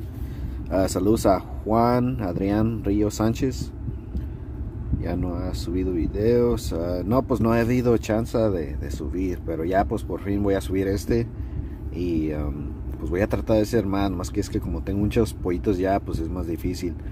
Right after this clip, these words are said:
Ah, necesito cuidarlos a ellos y pues sí, cuando tenga chance voy a hacer videos de todos modos. Y manda saludos el compa desde Jalisco, México.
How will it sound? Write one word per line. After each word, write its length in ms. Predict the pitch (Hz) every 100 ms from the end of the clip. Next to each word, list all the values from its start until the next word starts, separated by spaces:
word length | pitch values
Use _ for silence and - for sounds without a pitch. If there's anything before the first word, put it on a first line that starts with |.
| - - -
Ah, 180 | 76 82
necesito 220 | 80 85
cuidarlos 560 | 82 82 80 90 85 82
a 120 | 80
ellos 460 | 101 104 107 92
y 360 | 87 76 78 76 - - - - - -
pues 140 | - -
sí, 180 | 117 139
cuando 280 | 117 92
tenga 220 | 95 113 107
chance 340 | 113 110 -
voy 240 | 98 87 90
a 220 | 87 80 80
hacer 260 | 71 87 78
videos 360 | 87 76 73
de 60 | -
todos 220 | 80 76
modos. 400 | 76 76 76 - - - - - - - -
Y 140 | 85 82
manda 240 | 87 98
saludos 320 | - 87 98
el 140 | 104 87
compa 400 | 110 110 110 110
desde 260 | 90 82
Jalisco, 480 | 78 80 90 - 98
México. 540 | 82 78 87 - 76